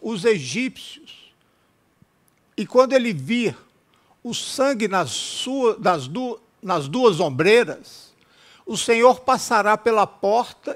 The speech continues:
e não permitirá que o destruidor entre em suas casas para feri-lo. E você deve observar estas, esta coisa com uma, como uma ordenança para você e seus filhos para sempre.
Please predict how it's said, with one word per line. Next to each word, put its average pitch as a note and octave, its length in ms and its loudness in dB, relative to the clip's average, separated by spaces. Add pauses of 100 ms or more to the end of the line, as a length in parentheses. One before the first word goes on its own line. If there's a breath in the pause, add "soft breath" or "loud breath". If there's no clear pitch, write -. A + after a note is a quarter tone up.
e A3+ 80 -6
não B3 380 -2
permitirá A3 840 -2
que G3+ 100 -12
o G3 60 -4
destruidor G3 1040 -6 (500 soft breath)
entre A3+ 400 -2
em G#3 60 -4
suas - 460 -6
casas E3+ 500 -2
para E3 320 -4
feri-lo. E3+ 680 -8 (680 soft breath)
E G3 80 -6
você G3 380 0
deve A#3+ 500 2
observar G#3 760 0
estas, - 520 -8 (100)
esta G#3+ 340 -2
coisa F3+ 600 -6 (540 soft breath)
com A3 180 6
uma, C4+ 500 -6 (360)
como B3+ 260 0
uma C4+ 240 0
ordenança G#3+ 1040 2
para F#3 240 0
você E3 400 -2
e A#3 80 0
seus - 380 -4
filhos A#3+ 420 -6
para C4+ 380 0
sempre. A3 600 -10